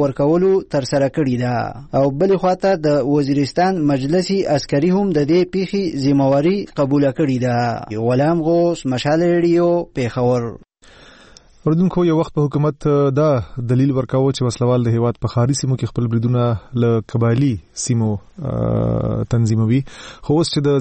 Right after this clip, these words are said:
Speaker 2: ضرب عزب عملیات وروسته پوځ ادعاوې کوي چې د وسلوالو مرکزونه یې له منځه وړي، نو پوښتنه راپورته کیږي چې، آه، ولې بیا په ښارونو کې، آه، د پېښور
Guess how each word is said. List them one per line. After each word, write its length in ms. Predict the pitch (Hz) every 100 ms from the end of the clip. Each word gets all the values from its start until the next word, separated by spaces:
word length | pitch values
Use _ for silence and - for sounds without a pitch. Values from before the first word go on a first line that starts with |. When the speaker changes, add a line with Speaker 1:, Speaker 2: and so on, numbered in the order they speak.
| 127
Speaker 2:
ضرب 200 | 131 127
عزب 240 | 151 117 - -
عملیات 380 | 117 120 123 -
وروسته 440 | 123 139 135 131 -
پوځ 260 | 135 131 131
ادعاوې 240 | 120 135 139
کوي 180 | 143 147
چې 100 | 143 127
د 80 | 117
وسلوالو 400 | - 120 120 120
مرکزونه 360 | 110 117 110 120
یې 120 | 113 107
له 40 | 110
منځه 180 | 113 110
وړي، 260 | 123 135 131 - - - -
نو 140 | 135 135 -
پوښتنه 340 | - - 170 151
راپورته 280 | 143 131 123
کیږي 200 | 143 135 -
چې، 120 | 131 127 113 - 165 156
آه، 500 | 120 117 117 117 117 117
ولې 160 | 160 160
بیا 80 | 127
په 100 | 107
ښارونو 300 | 117 117 120 110
کې، 140 | 117 117
آه، 640 | - _ - - 120 113 117 - 113
د 0 | 113 110 110 - -
پېښور 340 | 110 123 135